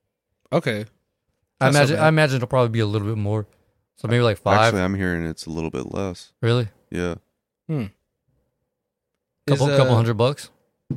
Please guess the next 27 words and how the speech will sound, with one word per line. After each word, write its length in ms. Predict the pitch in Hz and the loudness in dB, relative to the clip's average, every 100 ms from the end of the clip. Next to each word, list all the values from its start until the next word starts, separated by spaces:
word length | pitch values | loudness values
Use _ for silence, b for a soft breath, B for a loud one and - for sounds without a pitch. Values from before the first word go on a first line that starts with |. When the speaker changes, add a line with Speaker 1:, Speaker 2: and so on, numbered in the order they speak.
| - | -12
Speaker 2:
Two, 140 | - 123 | -6 -4
three 120 | 117 | 0
hundred 200 | 117 117 | -2 0
bucks? 280 | 117 127 - _ _ _ _ | -4 -6 -12 _ _ _ _
Speaker 3:
Yeah, 220 | 90 90 | -4 -2
I'm 100 | 87 | -2
hearing, 300 | 95 95 92 | -2 -2 -2
like, 220 | 85 82 - | -4 -8 -12
three 560 | _ _ _ 82 85 | _ _ _ -8 -6
hundred 280 | 85 80 80 | -6 -8 -8
bucks 320 | 82 82 - | -10 -10 -14
or 40 | - | -16
something 240 | 82 78 | -14 -12
like 80 | 78 | -6
Speaker 2:
So 80 | 127 | -2
that's 120 | 123 | -2
Speaker 3:
that. 40 | 117 | 0
Speaker 2:
about 200 | 117 101 | 2 2
how, 100 | 135 | -2
that's 240 | - 120 | -4 -4
what 80 | 117 | -4
we 80 | 110 | -2
pay 160 | 117 | -2
for 100 | 98 | -2
our 140 | 98 113 | -4 -4
Switch. 380 | 104 90 - - - | -6 -10 -12 -16 -14
Speaker 3:
Yeah. 280 | - 87 80 | -10 -8 -8